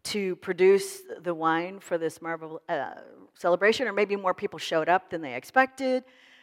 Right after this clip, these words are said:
Not quite sure why they ran out of wine, but they ran out of wine.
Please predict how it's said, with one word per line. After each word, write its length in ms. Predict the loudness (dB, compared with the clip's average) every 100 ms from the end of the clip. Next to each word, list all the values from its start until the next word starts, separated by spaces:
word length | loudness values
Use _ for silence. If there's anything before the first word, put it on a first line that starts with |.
| _
Not 200 | 2 2
quite 200 | 4 0
sure 400 | 0 -2 0 -2 -10 _ _ _ _ _ _ _
why 160 | -2 0
they 120 | 0
ran 240 | 0 -2
out 160 | -2 -4
of 80 | -6
wine, 280 | -14 -14 -20 _ _ _
but 120 | -8 -2
they 120 | -2
ran 220 | -2 -8
out 160 | -8 -12
of 100 |
wine. 120 | -16